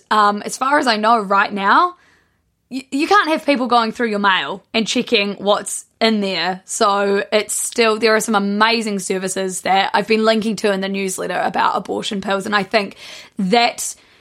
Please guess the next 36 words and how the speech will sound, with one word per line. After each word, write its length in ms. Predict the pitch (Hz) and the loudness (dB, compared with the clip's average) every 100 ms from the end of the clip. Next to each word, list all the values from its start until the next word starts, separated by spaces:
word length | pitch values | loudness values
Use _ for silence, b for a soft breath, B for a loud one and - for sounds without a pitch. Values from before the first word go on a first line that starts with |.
| b | b
is 100 | 254 | -2
gonna 220 | - 240 214 | 2 2 4
be 340 | 202 196 202 | 4 4 0
a 60 | 190 | -2
silver 380 | - 214 196 202 | 0 2 2 4
lining 420 | 202 190 190 190 | 4 4 2 -2
for 160 | - | -4
safe 760 | 196 - - 190 196 240 - - - | -6 -6 -2 0 0 -2 -8 -10 -4
abortions. 760 | 208 233 240 233 285 349 370 - | -2 2 2 4 2 2 0 -2
I 60 | 196 | 0
mean, 300 | 196 190 - | 2 0 0
<laughs> 40 | |
it'd 260 | 196 220 190 | -2 -4 -4
be 120 | 196 | -2
safer 340 | 185 190 185 | 0 0 0
if 80 | 208 | -4
you 80 | 208 | -6
could 120 | 190 | -4
go 100 | 185 | -2
to 80 | 185 | -2
a 40 | |
fucking 440 | - - - 202 202 | -4 -4 -4 -2 -4
clinic 420 | - 196 254 - | -4 -4 -4 -2
and 140 | 233 185 | -2 0
just 300 | 175 - - b b b b b - | -2 -10 -18 b b b b b -8
get 180 | - - | -8 -2
one, 260 | 233 339 466 _ | 0 0 -4 _
but, 360 | 208 - - - - | -2 -2 -6 -8 0
um, 380 | 196 - 208 - b b b 226 | 0 0 -8 -12 b b b -2
abortion 460 | 214 214 208 240 | 2 2 0 -2
pills 260 | 208 208 202 | 0 0 2
are 240 | 202 208 | 2 2
something 320 | 196 208 202 | 2 -2 -2
to 100 | 196 | -6
look 240 | 202 190 - - | -6 -6 -6 -2
into. 580 | 240 220 - 190 196 | -2 -2 -2 -2 -2